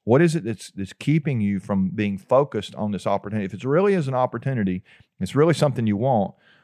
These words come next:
we, we've gotta have some focus there. And so I wanna e-, encourage you just to name what it is that's, that's, uh, robbing you. And then when you're gonna get to this point, you're gonna go,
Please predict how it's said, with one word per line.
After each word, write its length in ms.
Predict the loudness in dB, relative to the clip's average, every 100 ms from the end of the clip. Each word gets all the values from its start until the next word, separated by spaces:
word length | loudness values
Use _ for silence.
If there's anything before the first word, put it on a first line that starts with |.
| _
we, 160 | 2 2
we've 140 | 2 4
gotta 160 | 6
have 140 | 6 2
some 120 | 2
focus 380 | 2 2 0 -2
there. 140 | -2
And 80 | 2
so 120 | 2
I 40 | 4
wanna 220 | 2 0 -10 _ -14
e-, 120 | -10 -6
encourage 420 | 0 4 4 2
you 80 | -4
just 220 | -6 0
to 60 |
name 380 | 2 2 2 2
what 120 | 0
it 100 | 0
is 160 | -2 -4
that's, 260 | -10 -12 _ -8
that's, 360 | -6 -6 -8 -4
uh, 220 | -2 -2 -10 _ _
robbing 360 | 4 6 6 4
you. 200 | 2 0
And 180 | 2 4
then 140 | 4
when 80 | 2
you're 100 | 4
gonna 120 | 4
get 120 | 4
to 60 | 0
this 120 | -6
point, 280 | 0 2 2
you're 100 | 0
gonna 140 | 2
go, 160 | 2